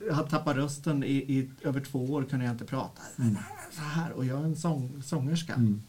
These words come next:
Speaker 1: Eh, så det var jättesvårt. Men, men jag kan ju se idag att det fanns andra saker som kunde växa hos mig
Speaker 2: Mm.
Speaker 1: när, i de här svårigheterna. Så, så att lite det här att, eh, inte söka svårigheter nödvändigtvis, men inte vara rädd för att möta dem när de är där.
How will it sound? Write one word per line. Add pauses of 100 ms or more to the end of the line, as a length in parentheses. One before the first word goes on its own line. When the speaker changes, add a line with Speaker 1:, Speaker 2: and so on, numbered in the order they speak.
(500)
Speaker 1:
Eh,
så
det
var
jättesvårt.
Men,
men
jag
kan
ju
se
idag
att (300)
det
fanns
andra
saker
som
kunde
växa (800)
hos
mig
Speaker 2:
Mm.
Speaker 1:
när, (100)
i
de
här
svårigheterna. (440)
Så,
så
att
lite
det
här
att, (800)
eh, (600)
inte
söka
svårigheter
nödvändigtvis,
men
inte
vara
rädd
för
att
möta
dem
när
de
är
där.